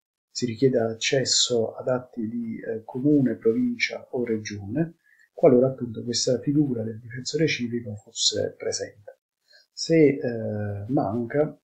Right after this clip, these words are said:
ci si può rivolgere in generale all'ambito, eh, immediatamente superiore, eh, disponibile. E, eh,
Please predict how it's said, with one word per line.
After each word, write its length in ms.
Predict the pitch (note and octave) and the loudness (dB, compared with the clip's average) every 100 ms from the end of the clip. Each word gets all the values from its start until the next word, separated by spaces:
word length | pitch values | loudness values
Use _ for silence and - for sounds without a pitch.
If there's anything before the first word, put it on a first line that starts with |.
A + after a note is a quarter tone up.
| _ _ _ _ _ - | _ _ _ _ _ -10
ci 160 | - B2+ | -4 -4
si 140 | B2 | 2
può 120 | B2+ | 2
rivolgere 720 | B2+ D3+ A#2 G2+ A2+ A#2 A2 | 4 6 6 4 2 2 2
in 100 | G#2+ A2+ | 0 -2
generale 760 | C#3 C3+ G#2 G#2 G2+ G#2+ - | 0 2 2 2 0 -2 -2
all'ambito, 1040 | - A#2+ A#2+ A#2 A2 A2 A2 A2 G#2 G#2 - | -2 2 4 4 2 -4 -2 2 2 2 -4
eh, 260 | A2 G#2 D#3 | -10 -8 -2
immediatamente 680 | C#3 B2 A2+ A2 G#2+ G#2 G2+ | 0 2 0 0 0 -2 -4
superiore, 600 | - - C3 A2+ G2 G#2 _ _ _ _ _ _ _ | -12 0 4 4 2 -14 _ _ _ _ _ _ _
eh, 440 | A2+ G#2 G2+ - G2+ G2 G#2+ G#2 G#2 _ | -6 -4 -4 -8 -12 -14 -14 -16 -20 _
disponibile. 880 | G#2 - - G#2 G#2+ - - - _ | -8 -6 -4 -6 -8 -18 -20 -20 _
E, 320 | - D#3+ C#3 C3+ | 0 2 2 0
eh, 440 | A2+ A2 A2 | -4 -4 -6